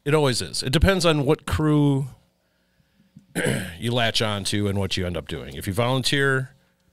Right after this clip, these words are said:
you know, you're always gonna volunteer, and it'll be fun no matter what you're gonna do.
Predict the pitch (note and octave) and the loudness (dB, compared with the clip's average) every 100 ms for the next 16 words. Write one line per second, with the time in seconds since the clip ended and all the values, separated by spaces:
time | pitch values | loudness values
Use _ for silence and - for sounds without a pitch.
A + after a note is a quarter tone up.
0 | _ _ _ _ _ _ _ _ - G#2 | _ _ _ _ _ _ _ _ -8 -6
1 | E2 F#2 - C#3 G#2+ - - B2+ G#2 A#2 | -6 -10 -4 -2 -2 -6 -4 -2 -2 -4
2 | F#2+ F#2+ F#2+ - F2 E2+ - E2+ D#2+ - | -2 -2 -2 -4 -4 -6 -8 -10 -12 -14
3 | _ - - F3 F3+ D3 A#2+ - D2+ C#2+ | _ -20 -4 2 2 2 -2 -6 -10 -10
4 | E2+ G2 F#2 F2 E2+ F2+ E2 D#2 D#2 | -6 -4 -2 -4 -4 -6 -8 -10 -8